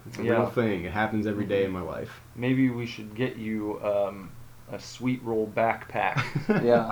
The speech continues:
Speaker 1: I need
Speaker 2: You
Speaker 1: it.
Speaker 2: can
Speaker 3: I was
Speaker 2: keep
Speaker 3: gonna
Speaker 2: all of your
Speaker 3: say, uh,
Speaker 2: stuff in and
Speaker 1: Yeah.
Speaker 3: I think
Speaker 1: It might, it might help me. I could keep
Speaker 2: Yeah.
Speaker 1: everything I need if I need to be on the go.
Speaker 2: Yeah.
Speaker 1: Just grab my, my
Speaker 2: And it would be
Speaker 1: pack.
Speaker 2: ironic if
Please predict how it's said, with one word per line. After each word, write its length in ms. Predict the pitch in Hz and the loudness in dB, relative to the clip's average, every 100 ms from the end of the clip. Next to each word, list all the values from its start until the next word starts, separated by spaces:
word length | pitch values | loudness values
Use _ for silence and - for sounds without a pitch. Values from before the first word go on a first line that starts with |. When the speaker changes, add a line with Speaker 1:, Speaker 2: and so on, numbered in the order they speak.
| 156 | 0
Speaker 1:
I 40 | |
need 260 | 135 131 - | 4 4 6
Speaker 2:
You 60 | 160 | 6
Speaker 1:
it. 40 | |
Speaker 2:
can 320 | 135 104 104 | 4 -2 -2
Speaker 3:
I 40 | 117 | 0
was 100 | 123 | 2
Speaker 2:
keep 100 | 123 | 4
Speaker 3:
gonna 120 | 131 | 4
Speaker 2:
all 60 | 107 | 4
of 60 | |
your 160 | 131 127 | 4 4
Speaker 3:
say, 60 | 117 | 6
uh, 20 | |
Speaker 2:
stuff 260 | - 123 - | 4 0 -4
in 60 | 104 107 | -6 -6
and 220 | 101 101 - | -10 -12 -6
Speaker 1:
Yeah. 300 | 123 180 110 | -2 0 2
Speaker 3:
I 20 | |
think 260 | 147 151 - | 2 0 0
Speaker 1:
It 80 | 135 | 4
might, 260 | 156 - 151 | 8 8 8
it 80 | 151 | 8
might 200 | 165 151 | 8 6
help 180 | 175 143 | 2 2
me. 240 | 101 98 | 0 0
I 60 | 110 | 0
could 140 | 120 | 0
keep 100 | 143 | 4
Speaker 2:
Yeah. 160 | 170 123 | 6 6
Speaker 1:
everything 440 | 143 160 165 160 | 4 2 2 2
I 120 | 139 | 2
need 540 | 127 139 131 110 104 - - | 4 4 4 2 0 -6 -12
if 100 | - | 0
I 60 | 120 | 2
need 160 | 127 | 4
to 60 | 120 | 2
be 480 | 113 113 113 113 135 | 0 -2 -4 0 2
on 160 | 135 123 | 4 4
the 60 | |
go. 520 | 117 120 123 117 104 95 - | 6 8 8 8 4 0 -6
Speaker 2:
Yeah. 220 | 123 127 110 | 4 6 6
Speaker 1:
Just 120 | 104 | 6
grab 300 | 123 127 123 | 8 8 8
my, 460 | 120 110 110 101 - | 6 4 2 0 0
my 160 | 113 | 4
Speaker 2:
And 80 | 143 | 6
it 60 | 151 | 6
would 180 | 143 127 | 4 4
be 300 | 147 139 123 | 4 4 0
Speaker 1:
pack. 320 | - 127 123 | 4 6 6
Speaker 2:
ironic 480 | 120 160 185 123 123 | 6 6 6 4 2
if 300 | 120 120 | 0 0